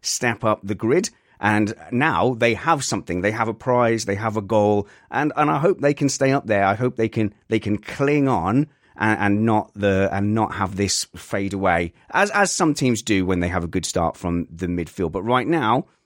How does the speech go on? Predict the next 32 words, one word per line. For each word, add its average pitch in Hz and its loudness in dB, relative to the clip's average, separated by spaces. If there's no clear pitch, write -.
you'd 92 -2
have 95 -2
to - -8
say 92 0
they're 90 0
the 85 -6
third 87 -2
fastest 87 -4
package, 180 -4
and 104 -2
that 113 0
is 90 -2
an 98 -6
incredible 87 -8
achievement. 80 -8
So, 135 0
they 151 2
didn't 175 0
win. 120 0
<laughs> - -2
We 226 -2
have 220 -2
to - -12
go 170 0
to 165 -2
the, 139 2
the, 123 -6
the 123 0
teams 127 0
that 113 -2
actually 120 -4
won. 98 0